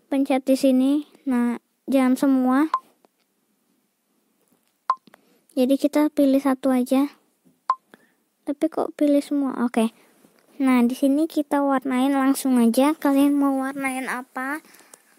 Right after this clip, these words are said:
Oke, misalkan kuning kita warnain.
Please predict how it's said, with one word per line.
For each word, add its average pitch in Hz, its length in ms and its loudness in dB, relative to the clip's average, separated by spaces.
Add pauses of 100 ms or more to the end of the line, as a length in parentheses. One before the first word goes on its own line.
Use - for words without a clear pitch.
(320)
Oke, 262 540 -10
misalkan 277 800 -10
kuning 269 640 -8
kita 269 260 -12
warnain. 254 720 -10